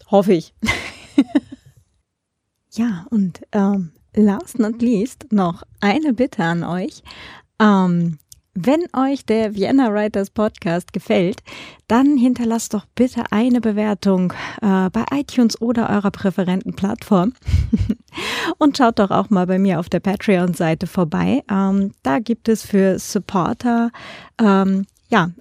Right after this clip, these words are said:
ein paar Ausschnitte aus dem aktuellen Buchprojekt und das ein oder andere mehr.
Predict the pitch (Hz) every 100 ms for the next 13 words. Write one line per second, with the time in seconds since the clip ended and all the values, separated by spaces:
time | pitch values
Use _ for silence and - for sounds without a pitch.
0 | - 196 - - 214 - 202 214 - 180
1 | - 185 180 - 185 - 208 196 196 180
2 | 190 _ 196 185 196 - - - 220 220
3 | 214 - - 190 - 185 180 180 175 180
4 | 170 180 170 175